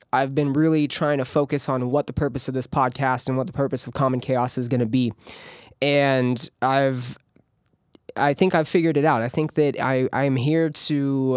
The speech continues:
have discussions and conversations with people that are gonna highlight, uh, their experiences, who they are, what they've experienced in life, what they've done in life, what they're doing, what they're gonna do, their plans, their ideas.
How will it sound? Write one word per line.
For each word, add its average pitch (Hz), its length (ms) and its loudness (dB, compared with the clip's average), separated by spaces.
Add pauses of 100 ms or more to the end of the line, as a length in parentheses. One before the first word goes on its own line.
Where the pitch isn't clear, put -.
have 143 300 0
discussions 147 680 0
and 131 100 -2
conversations 139 640 0
with 131 140 -2
people 131 460 0 (360)
that 127 240 0
are 127 100 2
gonna 131 200 0
highlight, 131 720 0 (400)
uh, 110 260 0
their 135 180 2
experiences, 139 1000 0
who 170 240 4
they 139 180 2
are, 135 320 2
what 135 420 0
they've 147 200 2
experienced 135 580 0
in 120 180 0
life, 139 400 0 (220)
what 135 380 -2
they've 127 180 0
done 143 200 2
in 143 180 2
life, 139 360 2
what 135 300 0
they're 135 140 2
doing, 151 480 0
what 143 100 0
they're 123 140 0
gonna 135 260 0
do, 147 300 2
their 123 140 0
plans, 139 500 0
their 127 160 2
ideas. 139 520 -2